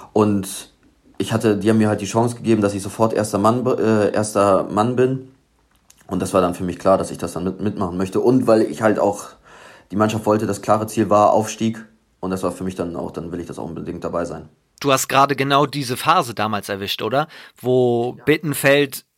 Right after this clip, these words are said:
Speaker 1: Ich, ja, genau.
Speaker 2: auf dem Weg war, in Anführungsstrichen als Dorfverein,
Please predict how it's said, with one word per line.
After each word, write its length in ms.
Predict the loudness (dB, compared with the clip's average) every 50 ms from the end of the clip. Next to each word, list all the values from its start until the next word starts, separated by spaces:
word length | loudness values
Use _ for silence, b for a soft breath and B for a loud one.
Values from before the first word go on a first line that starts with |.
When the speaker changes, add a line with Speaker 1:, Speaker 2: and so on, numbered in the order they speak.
| _ _ _ -6
Speaker 1:
Ich, 120 | -4 -2
ja, 280 | 0 2 2 0 0 -4
genau. 160 | -6 -4 -2 -2
Speaker 2:
auf 120 | -2 -2
dem 240 | -2 -4 -2 -2 0
Weg 200 | -2 -2 0 2
war, 300 | 4 6 6 6 4 2
in 100 | -2 -4 -2
Anführungsstrichen 840 | 0 0 0 0 0 0 0 0 0 -2 -6 -6 -6 -6 -4 -4 -4
als 240 | -4 -4 -4 -2 2
Dorfverein, 760 | 4 4 4 4 4 2 0 0 0 0 -2 -4 -4 -6 -8